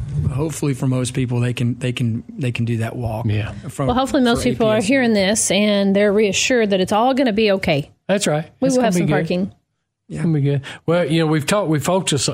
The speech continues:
Speaker 2: focused a lot on downtown, but you've got things going all over the county.
Speaker 1: Mm.
Speaker 2: So kinda, kinda give us an update on, on some things out maybe in the industrial park or, you know, just some cool stuff you can share with us.
Speaker 1: Well, we've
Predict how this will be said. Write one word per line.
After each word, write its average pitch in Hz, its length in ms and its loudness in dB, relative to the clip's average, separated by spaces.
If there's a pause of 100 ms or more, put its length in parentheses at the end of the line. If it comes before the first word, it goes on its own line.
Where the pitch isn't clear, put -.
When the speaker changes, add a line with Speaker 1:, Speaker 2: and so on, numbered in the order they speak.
(120)
Speaker 2:
focused 165 460 -2
a 139 40 0
lot 131 380 0
on 117 240 0
downtown, 113 800 0 (340)
but 117 120 -2
you've 147 200 0
got 139 220 0
things 110 420 0 (380)
going 117 360 0
all 117 300 0
over 113 240 0
the 92 120 -2
county. 90 560 -2 (280)
Speaker 1:
Mm. 127 300 0 (160)
Speaker 2:
So 113 500 -2 (140)
kinda, 160 380 0
kinda 190 240 0
give 160 180 0
us 143 160 -2
an 135 80 0
update 123 600 0
on, 104 400 0 (460)
on 120 140 -2
some 120 180 -2
things 117 400 -2
out 117 340 -2
maybe 120 300 0
in 113 120 0
the 107 80 0
industrial 139 580 0
park 143 680 0
or, 104 180 -2 (200)
you 156 100 0
know, 151 60 0
just 147 240 0
some 127 140 -2
cool 139 240 0
stuff 117 340 -4
you 123 80 -2
can 107 160 -2
share 107 260 -2
with 92 140 0
us. - 60 -2
Speaker 1:
Well, 170 280 2
we've 147 380 -2